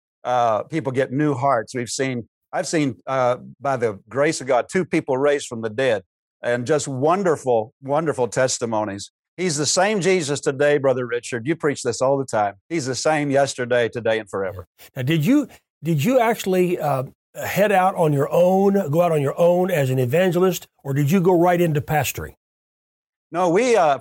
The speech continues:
Speaker 1: from Rhema, from the time we were there in healing school, began to get invitations to travel. We traveled all over the United States for,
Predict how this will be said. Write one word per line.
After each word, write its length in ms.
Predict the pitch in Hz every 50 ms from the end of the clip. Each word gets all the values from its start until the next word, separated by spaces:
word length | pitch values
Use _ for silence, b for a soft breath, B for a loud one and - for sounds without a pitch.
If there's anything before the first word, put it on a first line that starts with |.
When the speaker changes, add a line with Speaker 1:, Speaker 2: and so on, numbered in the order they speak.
| - -
Speaker 1:
from 220 | 175 190 220 233 214
Rhema, 460 | 180 175 180 202 208 180 143 139 131 -
from 220 | - 160 180 196 180
the 180 | 175 160 143
time 380 | - - - 160 160 165 160 156
we 100 | 156 156
were 160 | 156 143 139
there 180 | 135 143 143 143
in 80 | 131 127
healing 300 | 131 156 156 151 143 135
school, 320 | - - - - 139 127 120
began 340 | 123 127 127 147 151 156 143
to 60 | 131
get 160 | 131 143 139
invitations 640 | 147 143 117 120 - - 143 175 170 - - 113 104 -
to 80 | -
travel. 380 | 98 - 147 165 190 156 117 117
We 100 | 131 180
traveled 420 | - - 139 160 185 170 139 127 127
all 160 | 139 147 147
over 100 | 131 117
the 60 | 113
United 260 | 127 123 131 127 113 -
States 400 | - - 156 160 160 139 - -
for, 320 | - 135 127 120 107 -